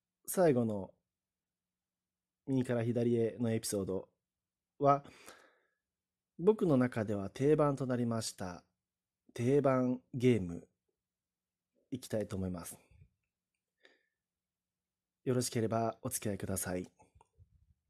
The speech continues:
ルールは簡単です。僕が、「〇〇の定番は？」みたいなお題を出しますので、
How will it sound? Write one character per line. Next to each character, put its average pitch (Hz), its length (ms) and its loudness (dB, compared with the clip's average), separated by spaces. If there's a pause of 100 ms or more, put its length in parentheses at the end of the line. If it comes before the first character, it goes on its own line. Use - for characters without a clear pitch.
(320)
ル 220 160 4
ー 202 60 8
ル 139 80 8
は 101 100 0
簡 107 260 -2
単 107 240 -4
で 98 140 -8
す。 - 180 -14 (760)
僕 202 240 -2
が、 110 420 -2 (720)
「〇 160 280 2
〇 131 240 2
の 95 120 -6
定 123 240 2
番 131 240 2
は？」 151 220 0
み 127 100 -4
た 95 120 -8
い 80 80 -12
な - 160 -18 (720)
お 123 100 0
題 123 160 4
を 120 80 2
出 113 100 -2
し - 180 -4
ま 98 140 -2
す - 240 -10 (300)
の 120 160 -4
で、 131 380 -4